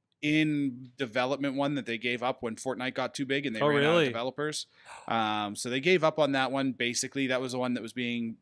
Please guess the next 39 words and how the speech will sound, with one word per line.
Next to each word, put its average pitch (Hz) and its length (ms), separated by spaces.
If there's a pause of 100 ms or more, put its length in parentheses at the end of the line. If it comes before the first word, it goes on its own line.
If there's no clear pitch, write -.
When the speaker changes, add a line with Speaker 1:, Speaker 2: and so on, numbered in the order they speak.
Speaker 1:
made 120 460
open 120 320
source. 127 520 (120)
Speaker 2:
Mm-hmm. 143 340
Speaker 1:
Um, 85 580 (440)
but 117 160
really, 170 260
the, 123 420
so 139 540 (720)
I 180 100
played 180 300
some 170 220
two 160 120
thousand 147 280
three, 156 180
two 151 140
thousand 131 300
four. 139 400 (260)
Some 139 200
people 139 200
prefer - 320
that 127 200
Speaker 2:
Yeah, - 60
Speaker 1:
over 127 200
the 127 40
Speaker 2:
yeah, 127 140
Speaker 1:
ninety-nine, 127 460
but 117 160
Speaker 2:
yeah. 117 60
Speaker 1:
ninety-nine 127 580
was 107 160
really 113 240
the 107 100
one 104 180
I 107 120
liked 104 240
the 107 80
most. 101 320
So 95 300